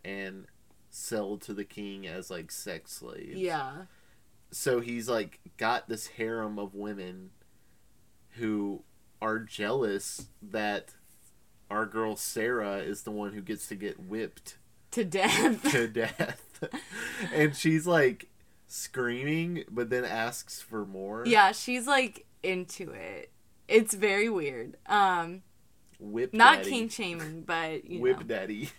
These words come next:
Speaker 1: <laughs>
Speaker 2: Um, so Mark comes to ruin the fucking party for
Speaker 1: Yeah,
Speaker 2: everyone. <laughs>
Speaker 1: she, yeah, she's like, what does he say? She had an orgasm at the end of a whip.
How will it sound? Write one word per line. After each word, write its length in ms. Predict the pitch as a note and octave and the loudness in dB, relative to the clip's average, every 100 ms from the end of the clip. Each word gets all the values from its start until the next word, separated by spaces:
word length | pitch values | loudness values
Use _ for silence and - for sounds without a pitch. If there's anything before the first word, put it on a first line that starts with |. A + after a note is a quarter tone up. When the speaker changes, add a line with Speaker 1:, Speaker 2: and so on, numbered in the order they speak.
| G#3 - - | -12 -12 -12
Speaker 1:
<laughs> 400 | - G#3+ - - | -10 -8 -4 4
Speaker 2:
Um, 500 | G#3+ G#3 G3+ F#3+ F#3+ G#3+ A#3 - - - - - - - - - - | 8 10 8 6 0 -8 -12 -18 -20 -18 -18 -20 -20 -20 -20 -20 -10
so 800 | - B3+ A#3 A3+ A3+ A3+ A#3 - - | -2 4 6 6 4 2 0 -2 -4
Mark 500 | G#3+ G#3+ A#3 B3+ - | 4 8 10 8 2
comes 800 | - B3+ G#3+ G#3+ G#3 A3+ A3 - | 2 6 8 8 4 -2 -4 -4
to 180 | - G#3+ | -2 0
ruin 360 | F#3+ G3+ G#3+ | 4 4 2
the 80 | G#3+ | 0
fucking 440 | G3+ G#3 G3+ G3+ F#3+ | 4 6 6 4 -2
party 460 | G3+ F#3 F3+ F3 F3 | 2 4 4 0 0
for 120 | F3+ | 0
Speaker 1:
Yeah, 120 | E3+ | -2
Speaker 2:
everyone. 500 | E3+ E3+ - A#3 A#3+ | -2 2 4 8 8
<laughs> 200 | D4 E4 | 10 10
Speaker 1:
she, 60 | E4+ D#4+ E4 E4+ - - | 10 8 8 4 -2 -6
yeah, 280 | - C3 A#2 | -4 0 2
she's 400 | A2 - C3+ C#3+ - - - | 0 -4 -8 -10 -12 -20 -12
like, 420 | A#2+ A#2 G#2+ - - - | -4 -2 -2 -4 -18 -6
what 180 | A2+ | -4
does 140 | B2 C#3 | -2 -4
he 120 | C#3+ | -8
say? 400 | D3 D3+ C#3 C#3+ C#3+ | -6 0 0 0 -2
She 140 | B2+ | 0
had 140 | A#2+ | 2
an 160 | A2+ A2 | 2 -2
orgasm 680 | - A2 A#2 A#2 A#2 A#2+ A#2 | -4 -4 -2 -2 -2 -2 -4
at 140 | G#2+ G2 | -4 -6
the 180 | G#2 | -8
end 160 | G2+ G#2+ | -8 -8
of 80 | G#2 | -8
a 40 | |
whip. 400 | F#2+ F2 G2+ A2+ | -8 -6 -8 -8